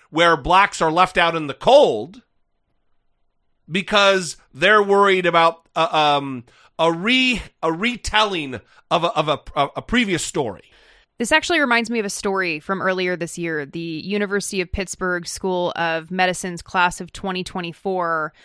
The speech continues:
Speaker 2: started a new tradition where they recited the traditional Hippocratic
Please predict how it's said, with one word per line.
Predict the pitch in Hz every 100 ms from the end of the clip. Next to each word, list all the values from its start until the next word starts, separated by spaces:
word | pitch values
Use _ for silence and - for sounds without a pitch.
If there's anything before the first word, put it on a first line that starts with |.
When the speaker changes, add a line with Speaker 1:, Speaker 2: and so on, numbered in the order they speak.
| _ _ -
Speaker 2:
started | - 226 233 233 214
a |
new | 214
tradition | 202 - 220 320 247 220
where | 202 208
they | 190 196 190 190 185
recited | 160 196 - 247 247 226
the | 202
traditional | 196 220 226 254 294 294
Hippocratic | 277 294 - 277 277